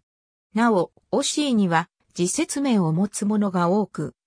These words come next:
生存時には一部のトカゲ類のように尾を地切れすることができたと考えられている。かつてはこの群が持つ共有形質として、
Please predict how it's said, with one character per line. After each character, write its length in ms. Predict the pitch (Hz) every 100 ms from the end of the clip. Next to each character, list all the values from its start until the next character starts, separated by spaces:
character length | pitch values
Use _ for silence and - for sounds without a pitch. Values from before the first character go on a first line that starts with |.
| _
生 200 | - 254
存 280 | 302 302 330
時 140 | 247
に 120 | 208 170
は 100 | 160
一 260 | 160 294
部 140 | 311 240
の 140 | 180
ト 120 | 170
カ 160 | 156 226
ゲ 140 | 277
類 160 | 277 233
の 120 | 190
よ 180 | 196 220
う 40 |
に 140 | 175 156
尾 80 |
を 80 | 165
地 120 | -
切 140 | 143 202
れ 120 | 214
す 140 | 233
る 120 | 254 247
こ 100 | 233
と 140 | 208
が 180 | 170 156 _ _
で 140 | 196 262
き 80 |
た 160 | - 214
と 100 | 160
考 340 | - 175 220 233
え 160 | 226
ら 140 | 208 202
れ 100 | 180
て 120 | 165
い 160 | 147 143
る。 200 | 147 - _ _ _ _ _
か 160 | - 311
つ 100 | -
て 140 | 233
は 100 | 202
こ 160 | - 190
の 140 | 285
群 240 | 285 285 247
が 120 | 208
持 140 | 202
つ 120 | 208 -
共 200 | 240 277
有 220 | 285 277
形 220 | 277 262
質 240 | 240 -
と 100 | -
し 140 | 202 -
て、 200 | 165